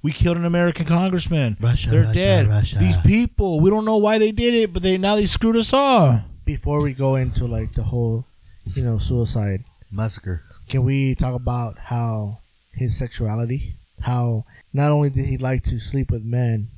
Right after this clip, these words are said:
Speaker 3: but also women?
Speaker 2: Oh yeah, that motherfucker was, he was
Speaker 1: I
Speaker 2: bi,
Speaker 1: didn't,
Speaker 2: bro.
Speaker 1: I didn't know he
Speaker 2: He
Speaker 1: slept
Speaker 2: was,
Speaker 1: with men.
Speaker 2: he was fucking
Speaker 3: Yeah,
Speaker 2: bi. He
Speaker 3: he, he would
Speaker 2: loved
Speaker 3: tell the
Speaker 2: that
Speaker 3: man,
Speaker 2: shit.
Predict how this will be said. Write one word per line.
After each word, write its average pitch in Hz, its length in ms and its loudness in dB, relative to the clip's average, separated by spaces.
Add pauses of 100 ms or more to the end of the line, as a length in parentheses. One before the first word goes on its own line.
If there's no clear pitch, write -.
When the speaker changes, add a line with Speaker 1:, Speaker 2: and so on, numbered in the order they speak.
Speaker 3:
but 120 160 -8
also 120 280 -6
women? 113 400 -4 (800)
Speaker 2:
Oh 226 200 6
yeah, 190 260 6
that 175 180 6
motherfucker 156 560 0
was, 135 140 4
he 139 160 2
was 240 160 2
Speaker 1:
I 113 40 -6
Speaker 2:
bi, 165 320 2
Speaker 1:
didn't, 120 80 -4
Speaker 2:
bro. 156 280 0
Speaker 1:
I 151 120 -4
didn't 131 180 -4
know 120 140 0
he 117 60 0
Speaker 2:
He - 80 2
Speaker 1:
slept 226 140 2
Speaker 2:
was, 151 140 2
Speaker 1:
with 131 60 -4
men. 143 120 0
Speaker 2:
he 190 60 0
was 143 140 -2
fucking 120 380 -4
Speaker 3:
Yeah, 156 240 2
Speaker 2:
bi. 110 40 -2
He 104 140 -2
Speaker 3:
he, - 80 0
he - 60 2
would 170 80 2
Speaker 2:
loved 233 320 4
Speaker 3:
tell 226 140 2
the 208 100 -2
Speaker 2:
that 156 60 -4
Speaker 3:
man, 170 320 0
Speaker 2:
shit. - 40 -4